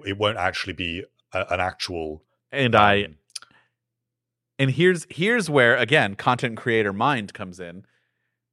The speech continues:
Speaker 2: Is there that much of a difference? I would love to take a three X optical, because Apple is saying that you shouldn't be able to notice.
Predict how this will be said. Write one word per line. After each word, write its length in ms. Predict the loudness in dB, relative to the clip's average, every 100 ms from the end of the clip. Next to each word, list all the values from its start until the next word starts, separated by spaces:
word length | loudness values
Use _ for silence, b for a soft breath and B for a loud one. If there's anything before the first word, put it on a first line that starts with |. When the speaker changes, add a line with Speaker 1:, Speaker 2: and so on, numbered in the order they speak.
| _ _ -6
Speaker 2:
Is 440 | -2 0 -2 2
there 300 | 6 8 6
that 260 | 6 6 6
much 220 | 0 2
of 80 | -2
a 60 | 2
difference? 640 | 2 2 -6 -6 -16 -16 _ _ _ _ _ _ _ _ _
I 140 | 4 6
would 140 | 4
love 220 | 6 6 6
to 80 |
take 260 | -2 -2 2
a 120 | 0
three 260 | 0 0 2
X 240 | 2 -2 2
optical, 560 | 6 6 2 0 0 0
because 240 | 0 0
Apple 360 | 2 2 4 2
is 140 | 0
saying 400 | 0 2 2 0
that 180 | -2 -2
you 200 | -2 -4
shouldn't 560 | 0 0 0 -4 -14 -4
be 120 | 2
able 160 | 2 0
to 100 | -6
notice. 340 | 2 2 2